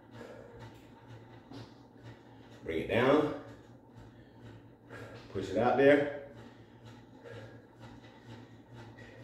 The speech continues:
All right, chest, push it out. Ten seconds. All right,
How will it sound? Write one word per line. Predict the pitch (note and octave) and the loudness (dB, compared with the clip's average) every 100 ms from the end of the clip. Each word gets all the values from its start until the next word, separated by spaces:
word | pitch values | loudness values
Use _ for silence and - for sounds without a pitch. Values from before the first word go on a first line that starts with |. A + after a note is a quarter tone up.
| A2+ A2+ - - A#2 A#2 - - - - - - - - | -16 -16 -18 -18 -16 -16 -16 -18 -18 -18 -18 -20 -14 -10
All | D#2+ | -4
right, | F#2 A2+ - - - | 4 6 4 0 -8
chest, | - B2+ C3+ - - - - - - - - - - | 4 8 8 6 0 -8 -16 -20 -20 -18 -20 -20 -12
push | - G2+ | -4 4
it | |
out. | B2+ C#3+ - - - - - - - - | 8 8 6 2 -8 -12 -18 -20 -20 -8
Ten | - A#2+ | 4 4
seconds. | - - - - - - - - - - - - - - - - - - - - - - - - - - - - - - - - - - - - - A2+ - - - - - - - - - - - - - - - | 8 6 4 -2 -8 -12 -12 -14 -18 -20 -20 -20 -20 -20 -16 -14 -14 -14 -18 -20 -20 -20 -20 -20 -20 -20 -20 -20 -20 -18 -20 -18 -20 -20 -20 -20 -20 -20 -20 -20 -20 -20 -20 -20 -20 -20 -20 -20 -16 -14 -14 -14 -6
All | F2+ | 2
right, | G2 G2 - | 4 6 4